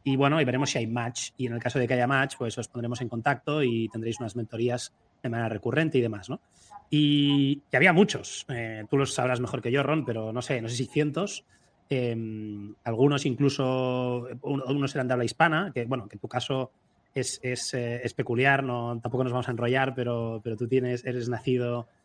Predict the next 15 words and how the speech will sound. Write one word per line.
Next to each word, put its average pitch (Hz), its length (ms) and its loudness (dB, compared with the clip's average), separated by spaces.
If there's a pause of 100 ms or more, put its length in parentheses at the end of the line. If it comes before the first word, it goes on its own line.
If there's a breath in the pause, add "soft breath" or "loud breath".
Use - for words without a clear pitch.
(220)
en 123 120 -2
Israel, 127 500 2
¿no? 131 200 -2
Y 131 100 0
te 127 80 -2
viniste 120 400 -4
luego 123 680 -4
por 113 160 -6
Latinoamérica, 127 580 0
¿no? 120 100 -6
Argentina, 127 840 -4
Colombia, 127 880 -2
Chile, 127 640 -4
México, 131 420 -6
¿no? 117 160 -12